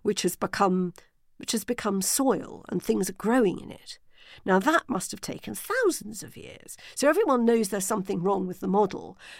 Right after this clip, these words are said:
but they don't quite know how to get through it. Um, and in, in this great battle, as, um,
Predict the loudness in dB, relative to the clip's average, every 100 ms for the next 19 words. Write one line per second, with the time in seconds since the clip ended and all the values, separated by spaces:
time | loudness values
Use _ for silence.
0 | -12 0 4 4 4 0 -2 0 0 -2
1 | -8 -6 -6 -6 -6 -8 -8 -8 -2 -2
2 | -2 -10 -18 -20 -20 -20 -8 2 4 6
3 | 4 -2 2 4 4 2 0 0 0 -2
4 | -6 -4 -2 -2 -2 0 -2 0 -4 -4
5 | -8 -4 -2 -2 -4